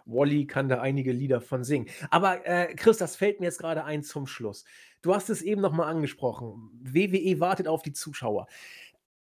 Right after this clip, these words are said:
Wieso soll denn die Rückkehr der Zuschauer jetzt der große Segen sein?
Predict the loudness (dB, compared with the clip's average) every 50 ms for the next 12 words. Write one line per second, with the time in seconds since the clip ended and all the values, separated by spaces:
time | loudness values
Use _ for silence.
0 | _ _ _ _ _ -8 -8 -8 -6 -2 0 2 4 4 4 2 2 2 4 4
1 | 4 6 6 4 2 0 0 0 6 8 8 8 8 4 -2 -2 -2 -4 -2 -2
2 | -2 -4 -6 -4 -4 -4 -2 -2 0 -2 -2 -4 -6 -10 -8 -2 -2 -2 -2 -2
3 | -4 -6 -4 -4 -2 -4 -4 -6 -8 -10 -14 _ _ _ _ _ _ _ _ 0
4 | 2 2 2 0 -2 -2 -2 0 2 2 2 2 2 0 -2 -2 -2 -2 -2 0
5 | 2 2 2 0 -2 -4 -4 -4 -4 -6 -6 -6 -10 -14 -16